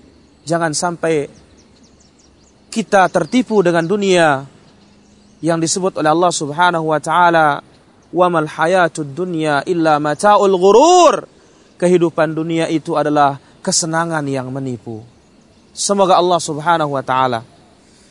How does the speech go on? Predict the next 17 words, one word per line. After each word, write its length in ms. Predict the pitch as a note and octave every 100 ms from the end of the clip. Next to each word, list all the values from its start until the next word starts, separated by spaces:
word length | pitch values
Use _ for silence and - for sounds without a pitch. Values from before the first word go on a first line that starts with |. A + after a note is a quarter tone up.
| -
menjadikan 480 | D#3 F3+ F3+ G3 G3+
kita 320 | G3 G3 G#3
orang-orang 640 | F#3+ G3 F3+ F#3+ F#3+ E3 D3 - _ _ _ _ -
yang 160 | E3+ F3+
mampu 420 | G3+ G3 G3 F3+
mengatur 560 | E3+ F3 F#3+ - F#3 E3+ - _ _ _ _ _
sisa 560 | - - - B3 G3+ -
umur 320 | G3 G3 F3
kita, 480 | D#3 E3 F3+ D#3 B2+ - - _ _ _ _ _ -
sisa 400 | - C#4+ - D4+
waktu 360 | B3 G3+ - G#3+ F3
kita 520 | G3+ F3+ G3 E3 E3 - _ _ _ _ _ _ G#3
untuk 400 | F#3+ F3+ F#3 -
mempersiapkan 800 | F3+ E3+ E3+ E3 G3 F3+ - F3
perbekalan 560 | D#3+ E3+ D#3 F3 E3 D#3
kita 400 | D#3+ D#3 D#3+ D3
kelak 400 | - D3+ D3+ C#3+